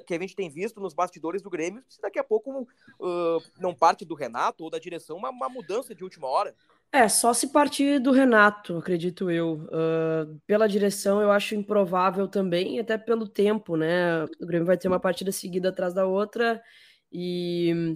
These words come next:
Speaker 2: tem uma data fifa aí, né, prevista pra, pra início, segunda semana de novembro, eu acho, mas eu acho improvável por,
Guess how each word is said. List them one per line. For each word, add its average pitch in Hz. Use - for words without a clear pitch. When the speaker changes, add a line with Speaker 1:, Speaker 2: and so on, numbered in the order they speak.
Speaker 2:
tem 202
uma 226
data 180
fifa 196
aí, 175
né, 170
prevista 160
pra, 151
pra 143
início, 160
segunda 185
semana 175
de 160
novembro, 165
eu 151
acho, 180
mas 175
eu 202
acho 202
improvável 202
por, 262